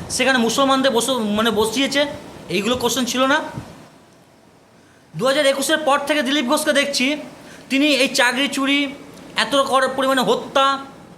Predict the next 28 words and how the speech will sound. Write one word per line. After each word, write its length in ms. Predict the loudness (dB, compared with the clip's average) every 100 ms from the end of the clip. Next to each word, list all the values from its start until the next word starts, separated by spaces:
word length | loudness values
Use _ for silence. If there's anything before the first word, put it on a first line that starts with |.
| -8
এসব 200 | -4 -2 -2
যে 60 |
কোনো 260 | -2 0 0
কোশ্চেন 380 | 0 -2 0 0
নেই 160 | 0 0 0
তার 140 | 0
মধ্যে। 260 | -2 -4 -8 -10 -14 -16 -18 -18 -20 -20 -20 -20 -6
এত 180 | -4 0
পরিমাণে 280 | 0 2 0
যে 60 |
কর্ম-, 420 | 0 0 2 0 -4 -10 -6
ওদের 260 | 0 2 2
হত্যা 340 | 2 0 0
হয়েছে, 340 | 2 2 2 0 -2 -4 -14 -8
সেটা 200 | -4 -2
নিয়ে 140 | -4
কোনো, 180 | -2 0 0 -4 -14 -18 -20 -20 -20 -18 -16 -16 -18 -20 -14
মানে, 240 | -6 0 0 0
আহ, 600 | -2 -8 -16 -8 -4 -4 -4 -4 -6 -2
ব্লেম 260 | 0 2 4
লাগাতে 260 | 2 2
পারে 160 | 2 2
না 100 | 2 0
তিনি 180 | -2
মমতা 280 | 0 0 0
বন্দ্যোপাধ্যায়কে। 600 | 0 0 -2 -2 -6 -6 -10 -14 -20 -18 -6
তিনি 140 | -2 -2
ম-, 340 | 0 0 0